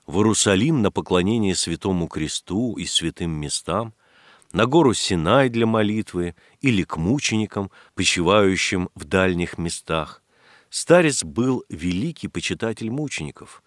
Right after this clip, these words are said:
Уходя, он ставил свечу и поджигал её по обыкновению,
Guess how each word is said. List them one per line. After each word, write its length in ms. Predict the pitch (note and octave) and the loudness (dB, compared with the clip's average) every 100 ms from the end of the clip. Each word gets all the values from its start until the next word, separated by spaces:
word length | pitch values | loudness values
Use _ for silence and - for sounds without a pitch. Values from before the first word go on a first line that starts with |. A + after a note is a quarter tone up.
| _ - - | _ -20 -12
Уходя, 580 | F#2+ - F#2+ F#2 C3+ C3 _ - _ | -10 -4 -2 2 2 2 _ -20 _
он 160 | G#2 G#2 | 0 0
ставил 440 | - C3 B2 A2 | 4 4 4 2
свечу 800 | - - F#2 E2 - C3+ D#3+ C3+ _ _ _ - | 0 -2 -2 -2 0 2 0 -2 _ _ _ -4
и 100 | D3+ | -2
поджигал 680 | - A#2 F2 F#2+ G#2 D#3+ D3 | 2 2 2 0 2 2 2
её 300 | C3 C3+ B2 | 2 2 2
по 160 | - G2+ | 2 2
обыкновению, 880 | F#2+ F2 F2 D#2 G2+ C#3+ B2+ A2 | 2 -2 -2 0 -2 -2 -4 -6